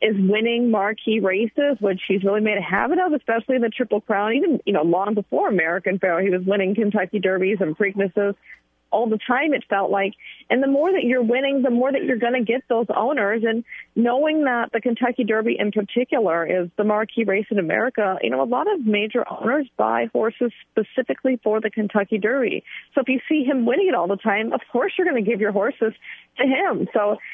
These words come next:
you know, it's almost a bit like, you know, college recruiting. Like, you think it's easier for Nick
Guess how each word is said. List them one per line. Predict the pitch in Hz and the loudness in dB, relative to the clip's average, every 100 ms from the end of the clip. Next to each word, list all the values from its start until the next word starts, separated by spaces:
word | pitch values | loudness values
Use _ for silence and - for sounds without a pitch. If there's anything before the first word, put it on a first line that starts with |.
| - 233 | -6 0
you | |
know, | 247 233 | 0 0
it's | 226 - | -2 0
almost | 262 311 - | 0 0 -2
a | 233 | 0
bit | 240 233 | 0 0
like, | 220 202 - | 0 -2 -2
you | 202 | -2
know, | 190 | -2
college | - 220 220 233 202 | -2 0 0 0 0
recruiting. | 202 190 254 311 160 - 104 | -2 0 0 0 0 0 0
Like, | - 180 | -2 -2
you | 196 | -2
think | 226 208 | -2 -2
it's | - | -2
easier | - 208 233 196 | 0 0 0 -2
for | 196 | 0
Nick | 180 196 | 0 -2